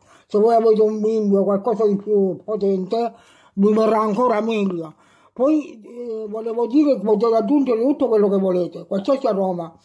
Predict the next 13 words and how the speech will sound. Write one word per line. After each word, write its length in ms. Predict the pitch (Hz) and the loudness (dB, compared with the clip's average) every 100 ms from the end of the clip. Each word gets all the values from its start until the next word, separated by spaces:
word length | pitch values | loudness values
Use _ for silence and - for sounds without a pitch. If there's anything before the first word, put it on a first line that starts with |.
| _ _ | _ _
Io 200 | 247 277 | -2 2
oggi 360 | 262 285 302 294 | 4 2 0 -4
non 160 | 247 226 | -6 -6
ho 80 | |
messo 320 | 220 220 202 214 | -8 -8 -8 -6
niente, 500 | 196 170 - - _ _ _ _ _ _ _ | -6 -8 -16 -20 _ _ _ _ _ _ _
però 680 | 226 277 285 254 269 254 _ _ _ | 0 2 2 2 -2 -6 _ _ _
la 160 | - 240 | -10 -2
voglio 260 | 254 247 220 | 0 0 0
così 320 | 220 202 208 | -2 -4 -8
semplice 440 | 226 226 202 226 | -6 -6 -6 -4
e 40 | 208 | -4
naturale. 760 | 220 202 196 185 175 170 - | -4 -2 -2 0 -2 -4 -10